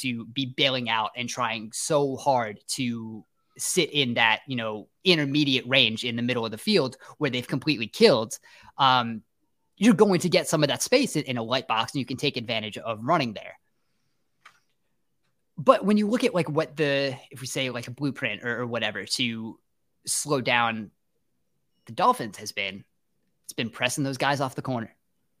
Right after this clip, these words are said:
at corner, throwing off the timing, uh, of the wide receivers, you playing a, a little aggressive there, throws off the timing. It,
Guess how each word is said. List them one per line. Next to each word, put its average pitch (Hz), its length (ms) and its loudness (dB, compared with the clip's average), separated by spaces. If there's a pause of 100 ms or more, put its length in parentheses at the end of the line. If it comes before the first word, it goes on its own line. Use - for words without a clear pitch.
(460)
at 123 140 2
corner, 107 400 -6 (480)
throwing 135 420 0
off 151 200 2
the 185 60 -4
timing, 117 520 0
uh, - 40 -6
of 117 280 -2
the 117 80 -6
wide 107 200 -2
receivers, 131 600 -4 (1200)
you 110 260 -8
playing 120 280 -2
a, 113 140 2
a 135 80 4
little 143 300 2
aggressive 131 420 0
there, 95 280 -12 (300)
throws 110 260 -8
off 110 180 -4
the - 60 -20
timing. 160 480 2
It, 113 140 -6